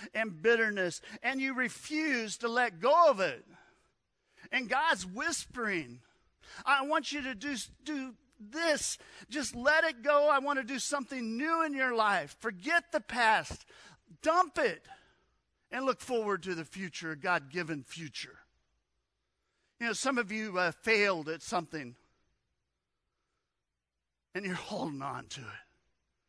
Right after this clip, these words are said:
You're internalizing it. It goes through your mind all the time. And, and somehow you wrongly believe that because you failed at some point, you're a failure.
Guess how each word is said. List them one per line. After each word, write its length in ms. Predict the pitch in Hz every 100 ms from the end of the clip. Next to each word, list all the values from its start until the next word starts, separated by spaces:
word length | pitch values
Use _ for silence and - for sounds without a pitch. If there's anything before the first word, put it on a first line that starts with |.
| _ -
You're 180 | 226 196
internalizing 1080 | 160 - - 196 185 175 156 151 135 147 139
it. 160 | 117 _ _ _ _ _ _ - -
It 100 | 220
goes 220 | 220 180
through 160 | 214 208
your 120 | 185
mind 540 | 196 202 202 185 160
all 240 | 185 196 185
the 100 | 160
time. 640 | - 220 202 190 165 135 - - -
And, 140 | 226 247
and 140 | 233
somehow 480 | - 311 349 262 247
you 200 | 226 233
wrongly 680 | 196 220 302 330 311 277 269
believe 800 | 196 220 214 233 247 220 175 165 - -
that 140 | 220 220
because 480 | 208 226 247 196
you 140 | 240 226
failed 880 | - 285 285 269 220 185 170 151 - - -
at 160 | 233 -
some 260 | 240 214
point, 360 | 160 214 196 190
you're 220 | 214 208
a 60 | 170
failure. 560 | - 220 190 147 117